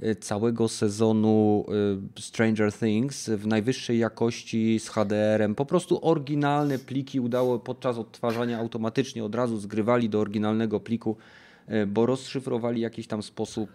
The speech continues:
e, sz-, kodowania czy szyfrowania tego sygnału. Bo wiadomo, że w przypadku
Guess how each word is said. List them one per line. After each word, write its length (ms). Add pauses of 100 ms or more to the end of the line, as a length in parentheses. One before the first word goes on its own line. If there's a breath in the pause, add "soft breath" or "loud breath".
e, 420
sz-, 280 (220)
kodowania 520
czy 120
szyfrowania 560
tego 220
sygnału. 520 (800)
Bo 140
wiadomo, 440 (500 loud breath)
że 580 (380)
w 120
przypadku 760